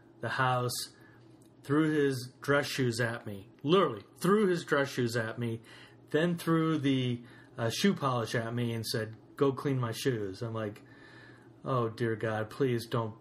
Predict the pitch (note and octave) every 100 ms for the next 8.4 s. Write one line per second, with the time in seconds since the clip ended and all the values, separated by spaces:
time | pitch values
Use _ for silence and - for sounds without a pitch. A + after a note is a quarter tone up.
0 | - A2+ - - - - D3+ A#2+ B2+ B2+
1 | C3+ B2+ C3 A2+ A#2 A2+ - B2 A2+ A#2
2 | A2+ A2+ A2 G#2+ G#2+ - A#2 G#2+ G#2+ -
3 | - - C3+ B2+ A#2 - - - - -
4 | - - - - C#3 A#2+ A#2+ A2 G#2 B2
5 | A2+ A#2+ A#2 A2 G#2+ A2+ G#2+ G#2 G2+ G2+
6 | - - - - A2+ G2+ G2 G2 - -
7 | - - - - - - - C3+ B2+ C3
8 | C3 C3 B2+